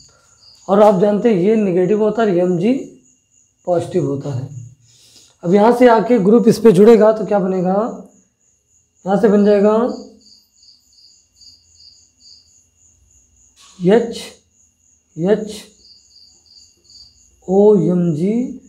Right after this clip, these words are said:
सी एल और यहाँ हो जाएगा सी टू एच फ़ाइव, ये बन गया।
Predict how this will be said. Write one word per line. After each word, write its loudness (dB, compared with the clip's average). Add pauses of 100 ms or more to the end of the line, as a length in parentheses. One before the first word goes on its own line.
(1700)
सी 0
एल 2 (180)
और -4
यहाँ -2
हो -2
जाएगा -2
सी -4 (100)
टू -2 (1300)
एच -6 (180)
फ़ाइव, -12 (840)
ये 6
बन 4
गया। 6